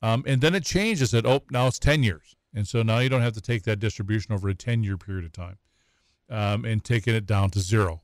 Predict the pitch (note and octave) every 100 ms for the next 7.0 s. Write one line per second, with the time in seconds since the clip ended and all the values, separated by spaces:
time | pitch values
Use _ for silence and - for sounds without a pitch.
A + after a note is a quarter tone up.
0 | _ A2+ A2 A2 A#2+ A2+ A2 - C3+ D#3
1 | C#3+ D3 E3+ E3 C3+ C#3 A#2 F3 G#3 A2
2 | G2 G#2+ - _ _ _ - A2 A2 C3
3 | C3 A#2 B2+ A#2 - A#2+ E2+ - _ _
4 | _ _ _ _ - G#2+ B2 B2 A2+ C#3+
5 | D3+ C#3 - B2 A2 G#2+ - A#2+ B2 G#2+
6 | A2+ - A2+ A2+ G#2 G#2+ F#2+ G2+ F#2+ D#2